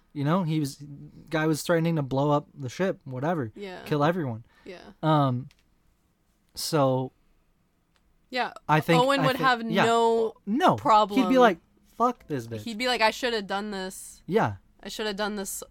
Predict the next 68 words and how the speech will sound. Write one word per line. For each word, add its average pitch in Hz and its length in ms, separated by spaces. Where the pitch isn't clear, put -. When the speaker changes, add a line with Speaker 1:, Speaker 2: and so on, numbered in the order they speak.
Speaker 2:
a 202 100
week 226 220
ago 175 260
or 170 80
Speaker 1:
Yeah. 226 80
Speaker 2:
however 190 340
long 180 240
ago 170 200
that 165 100
Speaker 1:
Should 208 80
have 196 100
been 196 120
Speaker 2:
was. 170 180
Speaker 1:
like, - 60
he 175 80
would 190 120
have 180 100
been 185 100
Speaker 2:
Yeah. 180 60
Speaker 1:
like, 156 120
"Fuck 175 320
her." 127 320
Speaker 2:
<laughs> 311 420
Speaker 1:
And 160 200
you're, 233 280
and 190 200
what's 185 140
funny 202 240
is, 202 100
like, 165 220
I 156 80
think 175 220
it's 160 100
just 180 140
gonna 170 180
be, 156 260
like, 139 300
a 131 60
blaster 131 560
shot 147 400
from, 139 240
like, 123 240
off 135 220
screen. 127 400
Speaker 2:
Yeah, 220 160
like, 196 200
he 254 200
wasn't 254 240
Speaker 1:
You - 80
know? 151 80
Speaker 2:
there 202 260
during 190 320
the 180 100
Speaker 1:
Like, 143 120
Speaker 2:
fight, 180 220
Speaker 1:
phew. - 380
Speaker 2:
but 196 160
it 180 120
Speaker 1:
Yeah, 147 60
Speaker 2:
just, 151 120
Speaker 1:
you 151 80
Speaker 2:
yeah, 151 80
Speaker 1:
just, 170 220
you 165 80
Speaker 2:
like 165 60
Speaker 1:
just 170 140
hear 185 280
it, 226 200